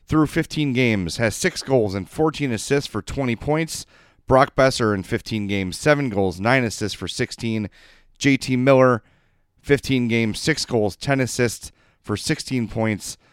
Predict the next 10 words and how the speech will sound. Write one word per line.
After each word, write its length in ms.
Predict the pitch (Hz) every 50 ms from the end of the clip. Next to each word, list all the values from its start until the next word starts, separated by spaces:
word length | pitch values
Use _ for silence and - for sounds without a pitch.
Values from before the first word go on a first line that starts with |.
| _ _ _ _ _ -
Bo 380 | - 101 95 151 156 170 170
Horvat, 540 | 143 - 160 165 165 151 139 131 110 107 - - _ _ _ _ _ _ _ _
fifteen 420 | - 180 170 - - 165 160 143
games, 300 | 127 135 135 127 117 -
six 200 | - 160 147 -
goals, 260 | - 135 127 120 110
seven 260 | - - 131 123 123
assists 300 | 117 107 - 123 117 -
for 100 | - 98
thirteen. 520 | 90 - 139 131 - - 123 117 117 107